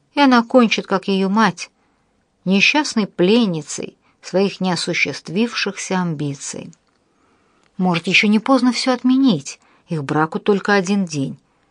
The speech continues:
Всего-то двадцать четыре коротких часа. Может быть, если они отправятся в Лондон, не откладывая, прямо сегодня,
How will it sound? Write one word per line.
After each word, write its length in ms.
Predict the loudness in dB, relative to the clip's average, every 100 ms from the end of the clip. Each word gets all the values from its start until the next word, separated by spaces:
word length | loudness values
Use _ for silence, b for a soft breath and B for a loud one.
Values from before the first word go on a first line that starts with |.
| _ _ _
Всего-то 420 | -2 0 2 0
двадцать 640 | 0 2 0 -2 -6 -4
четыре 460 | -4 0 0 0 -2
коротких 680 | -2 -2 0 -2 -8 -10
часа. 460 | -8 -10 -10 -14 -16 -20 _ _ _ _ -8
Может 220 | -6 -6
быть, 180 | -4 -2
если 240 | -2 -2
они 160 | -2 -4
отправятся 540 | -2 -2 -2 -4 -8
в 60 | 0
Лондон, 440 | 2 4 2 -2 b b
не 160 | 2 4
откладывая, 600 | 4 2 2 0 -6 -6
прямо 240 | -2 0
сегодня, 600 | 0 0 0 0 -2 -12